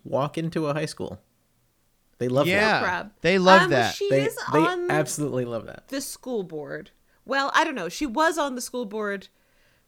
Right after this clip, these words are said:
Speaker 3: prior to joining a cult and being gone for a while. And I don't know how you fulfill your school board <laughs> duties.
Speaker 2: Yeah,
Speaker 1: And being
Speaker 2: no
Speaker 1: on
Speaker 2: clue how
Speaker 1: T V.
Speaker 2: you're gonna do that.
Speaker 3: Yeah. So, uh, may-, maybe she has keys. I don't know. Anyway,
Speaker 1: Yeah, who knows?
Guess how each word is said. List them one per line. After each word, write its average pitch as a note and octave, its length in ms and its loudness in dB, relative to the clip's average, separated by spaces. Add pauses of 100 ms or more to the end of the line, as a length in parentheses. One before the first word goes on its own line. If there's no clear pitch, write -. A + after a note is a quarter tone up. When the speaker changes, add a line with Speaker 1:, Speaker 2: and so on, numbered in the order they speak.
(120)
Speaker 3:
prior A3 500 0
to G3 760 -8 (340)
joining A3+ 340 -4
a F3+ 60 -10
cult C#4+ 380 -10 (280)
and G#3 140 -8
being G#3 220 -8
gone G#3+ 340 -6
for D4 160 -8
a D4+ 80 -6
while. D#4+ 400 -8 (300)
And G#3+ 120 -6
I A#3 120 2
don't A#3+ 100 -4
know A#3 140 -6
how B3 60 -6
you A3+ 160 -8
fulfill G3+ 360 -10
your F#3 140 -6
school G3 260 -10
board F3+ 260 -8
<laughs> - 0 -
duties. - 760 -10 (560)
Speaker 2:
Yeah, F3+ 360 8
Speaker 1:
And B2+ 80 0
being C#3 160 4
Speaker 2:
no - 120 10
Speaker 1:
on - 80 4
Speaker 2:
clue - 160 4
how E3 80 6
Speaker 1:
T D#3 80 8
V. C3 80 4
Speaker 2:
you're C#3+ 100 0
gonna C3 80 -6
do B2+ 160 -4
that. A#2+ 320 -2
Speaker 3:
Yeah. G3+ 440 -4 (680)
So, G#3+ 440 -2 (500)
uh, - 80 -10
may-, A#3 200 -8
maybe B3 280 -8
she C4 160 -8
has C4 160 -6
keys. C4+ 400 -8 (160)
I A3 100 -2
don't F#3 120 -6
know. D#3 160 -10 (500)
Anyway, A#3+ 440 0
Speaker 1:
Yeah, A#2 120 -8
who A#2 100 -12
knows? - 220 -18